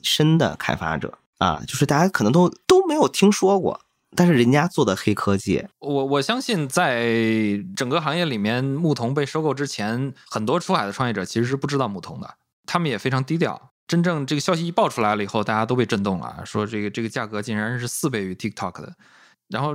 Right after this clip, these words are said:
Speaker 2: 这类开发者其实非常多。
Speaker 1: 非常非常的多。
Speaker 2: 那我们有没有可能去找到他们？
Speaker 1: 其实我觉得还是出发点的不一样吧。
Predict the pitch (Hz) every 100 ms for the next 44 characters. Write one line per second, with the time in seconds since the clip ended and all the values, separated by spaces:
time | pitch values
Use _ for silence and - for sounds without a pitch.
0 | 139 - 208 156 160 170 120 - 156 185
1 | 175 170 175 185 - _ _ - 180 180
2 | 90 101 101 92 82 82 73 - 151 156
3 | 127 113 113 165 98 127 131 92 127 131
4 | - 101 92 - - _ _ _ _ -
5 | 151 156 131 117 110 113 117 113 117 117
6 | 123 117 - 76 92 85 85 85 - -